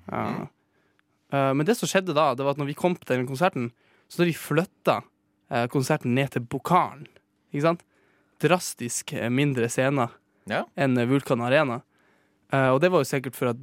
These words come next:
Speaker 2: de hadde solgt lite billetter. Eh, eh, men det som skjedde da, det var at jeg fikk en sånn veldig sånn, OK, eh, wow, her var det lite folk. Plutselig kom det dritmye folk. Dritstappa Pokalen med liksom en av de mest lovende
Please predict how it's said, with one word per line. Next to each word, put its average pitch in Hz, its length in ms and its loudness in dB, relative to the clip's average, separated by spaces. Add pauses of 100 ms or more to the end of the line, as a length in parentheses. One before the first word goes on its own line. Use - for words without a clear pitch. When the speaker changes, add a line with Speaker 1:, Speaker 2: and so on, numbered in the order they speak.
(140)
Speaker 2:
de 139 100 0
hadde 131 200 0
solgt - 400 0
lite 135 260 -6
billetter. 127 380 -4 (640)
Eh, 147 220 -6 (1120)
eh, 139 160 4
men 143 140 2
det 220 120 4
som 185 120 -6
skjedde 220 180 2
da, 294 120 4
det 240 80 -2
var 208 100 0
at 175 120 4
jeg 180 100 -12
fikk 175 100 4
en 156 80 0
sånn 151 120 0
veldig 151 260 4
sånn, 131 240 2 (140)
OK, 165 160 0
eh, 131 720 2
wow, 135 300 4
her 139 140 2
var 143 80 2
det 127 120 -2
lite 143 180 -4
folk. 196 320 0 (300)
Plutselig 156 300 2
kom 139 160 0
det 127 80 2
dritmye 165 300 2
folk. 190 240 0 (180)
Dritstappa 143 800 -2
Pokalen 143 520 0
med 127 320 2
liksom 120 360 0
en 127 260 2
av 123 220 0 (580)
de 135 80 0
mest 139 280 0
lovende 131 440 4